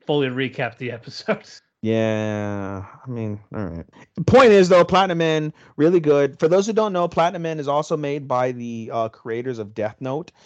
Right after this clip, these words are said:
Speaker 2: I haven't seen Death Note. I know you have, Matt. I know
Speaker 1: Yeah.
Speaker 2: it's a highly acclaimed series with a kind of a disappointing end. So we'll see how Platinum End goes through. But Platinum End is definitely a, a really, really good,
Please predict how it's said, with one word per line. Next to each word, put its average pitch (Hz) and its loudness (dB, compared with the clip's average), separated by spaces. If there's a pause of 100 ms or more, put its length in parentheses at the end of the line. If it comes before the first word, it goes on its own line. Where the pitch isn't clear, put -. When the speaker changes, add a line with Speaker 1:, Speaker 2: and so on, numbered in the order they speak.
(240)
Speaker 2:
I 131 2
haven't 160 -2
seen 165 -10
Death 160 -4
Note. 170 -8
I - -12
know 127 -12
you 120 -12
have, 120 -4
Matt. 123 -6
I 120 -10
know 117 -6
Speaker 1:
Yeah. 117 -4
Speaker 2:
it's 113 -14
a 117 -10 (100)
highly 139 -4
acclaimed 123 -8
series 120 -6
with 107 -6
a 92 -16
kind 117 -10
of 117 -10
a 123 -8
disappointing 113 -8
end. 113 -6 (260)
So 110 0
we'll 110 -8
see 117 -12
how 107 -4
Platinum 107 -10
End 107 -12
goes 107 -8
through. 117 -8
But 110 -10
Platinum 120 -4
End 110 -10
is 107 -12
definitely 110 -10 (340)
a, 98 -2 (140)
a 104 -6
really, 107 -2
really 101 -4
good, 95 -6